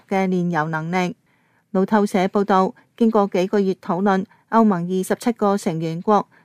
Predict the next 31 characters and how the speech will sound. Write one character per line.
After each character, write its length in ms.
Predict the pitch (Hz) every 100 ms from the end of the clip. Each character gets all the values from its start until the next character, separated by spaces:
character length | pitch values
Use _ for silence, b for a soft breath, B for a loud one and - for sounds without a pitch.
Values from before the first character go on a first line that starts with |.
| b
同 200 | - 196
意 160 | 208 226
對 220 | 226 220
歐 160 | 240 240
洲 220 | 247 233
和 220 | 185 160
平 280 | - 170 170
機 220 | 233 226
制 260 | 226 196 -
E 160 | 220 220
P 200 | - 202
F 240 | 214 - -
基 160 | 226 220
金 260 | 226 208 - _
進 180 | 208 208
行 200 | 160 165
全 240 | - 170
面 260 | 175 180 185
改 220 | 165 170
革。 320 | 214 190 185 - _ _ _ _
歐 140 | 226 220
盟 240 | 180 175
外 160 | 185 190
交 180 | 226
與 260 | 226 190 196
安 160 | 214 220
全 280 | 196 160
政 180 | - 196
策 160 | 226 202
高 180 | 220
級 140 | 220